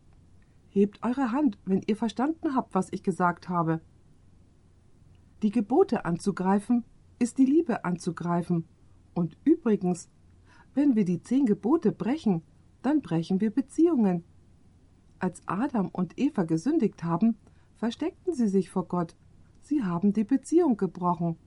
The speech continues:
In der Tat heißt es in Jesaja neunundfünfzig, Vers zwei:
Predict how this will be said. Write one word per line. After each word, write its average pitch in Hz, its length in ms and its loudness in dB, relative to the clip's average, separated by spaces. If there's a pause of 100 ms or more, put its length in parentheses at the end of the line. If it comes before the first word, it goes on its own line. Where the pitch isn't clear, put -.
(640)
In 294 140 2
der 170 220 0
Tat 214 420 -2 (300)
heißt 262 360 -2
es 180 200 -4
in 190 140 0
Jesaja 208 460 0
neunundfünfzig, 190 880 0
Vers 262 320 -4
zwei: 175 380 -2